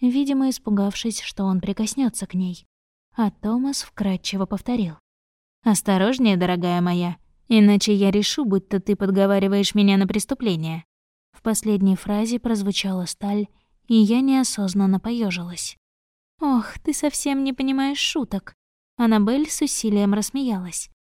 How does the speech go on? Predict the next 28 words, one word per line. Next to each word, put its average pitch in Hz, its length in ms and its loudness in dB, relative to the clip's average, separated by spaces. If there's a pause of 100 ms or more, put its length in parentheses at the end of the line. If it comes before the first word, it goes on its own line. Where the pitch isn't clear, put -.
(200)
"Милый 240 400 2
мой, 233 200 2
ты 240 160 -4
всегда 254 440 -2
был 262 180 2
слишком 262 540 -4
прямолинеен". 269 760 -2 (560)
"Я 220 220 6
всегда 208 320 2
считал 208 400 0
это 208 160 0
достоинством", 170 800 -4 (400)
отчеканил 180 640 -2
Томас. 170 460 -6 (540)
Аннабель 226 480 2
вскинулась 202 600 2
было 202 240 0
возразить, 190 600 -6 (300)
но 294 160 -2
в - 80 -10
последний 208 500 0
момент 190 440 0
передумала. 202 580 -4 (580)
"Прости, 269 540 2 (200)
я 285 240 6
вижу 269 240 2
леди 277 340 2
Илмарию", 247 520 2